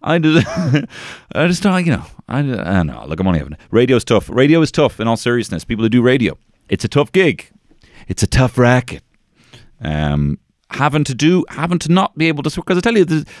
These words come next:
there's no difference between, between me, uh,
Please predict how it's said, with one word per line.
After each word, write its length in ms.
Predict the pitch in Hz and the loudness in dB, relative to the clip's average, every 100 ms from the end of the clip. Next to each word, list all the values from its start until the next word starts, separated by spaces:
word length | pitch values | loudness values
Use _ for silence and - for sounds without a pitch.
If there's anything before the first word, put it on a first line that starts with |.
| - | -2
there's 120 | 156 | 2
no 100 | 220 | 2
difference 280 | 226 196 160 | 2 2 0
between, 500 | 151 175 170 147 - | 2 4 4 2 0
between 420 | 143 151 151 135 | 0 2 4 4
me, 400 | 147 147 104 107 _ _ _ _ - | 4 4 2 -2 _ _ _ _ -2
uh, 460 | 92 92 92 90 | 2 4 4 2